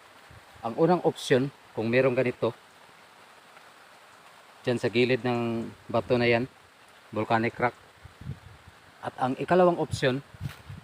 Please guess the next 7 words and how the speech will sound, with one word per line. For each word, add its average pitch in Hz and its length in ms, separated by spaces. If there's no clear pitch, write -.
sa 117 320
butas 127 640
na 139 160
ito, 135 160
mga 131 240
ka-T 127 240
H, - 320